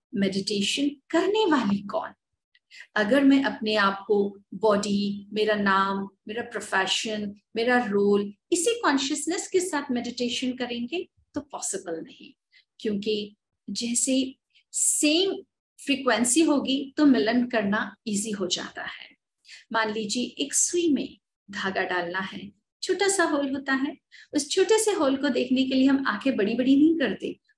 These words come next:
और ही सूक्ष्म करते हैं, छोटी करते हैं। तो ज्योति परमपिता परमात्मा से connect होने के लिए मुझे भी अपने real consciousness, ज्योति consciousness,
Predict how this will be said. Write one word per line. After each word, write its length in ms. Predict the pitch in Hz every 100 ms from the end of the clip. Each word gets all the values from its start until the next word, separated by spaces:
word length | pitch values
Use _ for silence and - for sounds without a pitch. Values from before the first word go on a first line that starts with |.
| _ 262
और 140 | 294
ही 100 | 370
सूक्ष्म 440 | - 262 - 269
करते 320 | 262 220 - 254
हैं, 120 | 262
छोटी 320 | - 196 -
करते 320 | - - -
हैं। 200 | - - _ _ _ _ - - 233
तो 80 |
ज्योति 560 | 226 254 233 240 240 -
परमपिता 500 | 294 427 440 330 262
परमात्मा 680 | 262 247 220 196 190 - 233
से 200 | 240 254
connect 540 | 247 208 196 214 202 226
होने 240 | 196 196
के 120 | 202
लिए 460 | 190 196 208 208 - _ 220
मुझे 360 | 247 - 349
भी 160 | 453 453
अपने 560 | - 214 214 196 - - _ _ -
real 500 | 196 226 240 302 339
consciousness, 960 | 330 247 - 196 196 190 185 190 - _ _ _ -
ज्योति 340 | 247 247 294 359
consciousness, 920 | 294 202 - 185 - 196 196 202